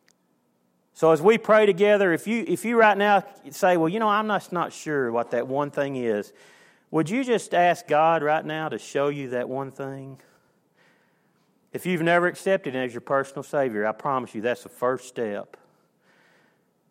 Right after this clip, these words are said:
Because God said through Jesus Christ, "If I'm lifted up, that I'll draw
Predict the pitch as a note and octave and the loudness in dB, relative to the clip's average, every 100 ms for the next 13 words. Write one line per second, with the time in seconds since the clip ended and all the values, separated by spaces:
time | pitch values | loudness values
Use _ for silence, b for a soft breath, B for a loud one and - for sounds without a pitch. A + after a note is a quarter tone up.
0 | _ _ _ - A2 D3 D3+ D3 - C#3+ | _ _ _ -14 -6 2 2 2 0 0
1 | C3 A#2+ - _ _ _ _ _ - C3+ | 0 -4 -18 _ _ _ _ _ -4 -4
2 | A2+ C#3 C3+ - D3 C3 B2 B2 B2+ D3 | -2 -6 -6 -6 0 0 0 -2 -2 0
3 | D3 D#3+ E3 F3 C#3 G#2+ F#2+ - b b | 2 0 0 -2 0 0 -2 -6 b b
4 | b b b _ G#2 G2+ G#2 A2 A#2+ A#2+ | b b b _ -4 -2 -2 -2 0 2
5 | A#2 A#2 | 2 -2